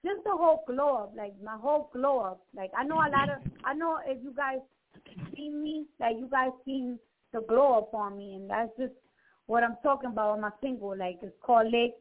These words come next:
And then, uh, you know, I went to Texas. I linked up with Migos from Offset. He liked the song off the rip. He volunteered to, uh, do a verse off the rip, and I was like, "Well,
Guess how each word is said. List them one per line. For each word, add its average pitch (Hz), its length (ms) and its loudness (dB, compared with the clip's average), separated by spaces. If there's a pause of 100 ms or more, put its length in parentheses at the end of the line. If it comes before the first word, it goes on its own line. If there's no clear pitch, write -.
(280)
And 220 180 0
then, 247 220 4
uh, 247 140 2
you 247 180 -2
know, 285 360 -4 (180)
I 226 100 0
went 262 260 -2
to 262 80 -14 (100)
Texas. 285 540 -2 (400)
I 233 120 -2
linked 262 300 -6
up 262 200 2
with 262 140 4
Migos 254 500 0
from 226 180 -6
Offset. 240 640 2 (200)
He 277 120 -6
liked 285 260 -4
the 277 160 -8
song 269 200 -4
off 262 200 -2
the 247 100 -2
rip. 233 400 0
He 226 260 -10
volunteered 254 580 0 (100)
to, 220 200 -10 (360)
uh, 220 300 6
do 254 160 2
a 226 60 4
verse 247 360 2
off 220 180 -4
the 214 100 -8
rip, 214 300 0
and 208 100 -8
I 226 40 -6
was 240 160 -8
like, 214 200 -2
"Well, 233 160 2